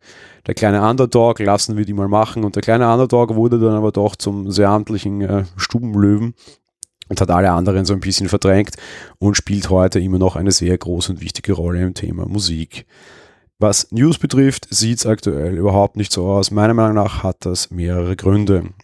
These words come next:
Erster Grund, habe ich schon erwähnt, ist, dass eben nicht allzu viele mega große Newspartner an Bord sind,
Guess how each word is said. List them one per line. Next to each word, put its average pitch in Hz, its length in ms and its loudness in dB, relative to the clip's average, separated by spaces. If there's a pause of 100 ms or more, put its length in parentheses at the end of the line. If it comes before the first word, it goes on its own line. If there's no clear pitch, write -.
(120)
Erster 117 220 0
Grund, 135 260 4
habe 113 100 0
ich 104 60 -2
schon 104 140 0
erwähnt, 107 340 2
ist, - 460 -4
dass 98 300 2
eben 98 260 -2
nicht - 240 -6
allzu 95 320 0
viele 92 320 -4
mega 92 280 0
große 92 300 -4
Newspartner 90 640 -4
an 90 120 -4
Bord 98 260 2
sind, 98 240 -4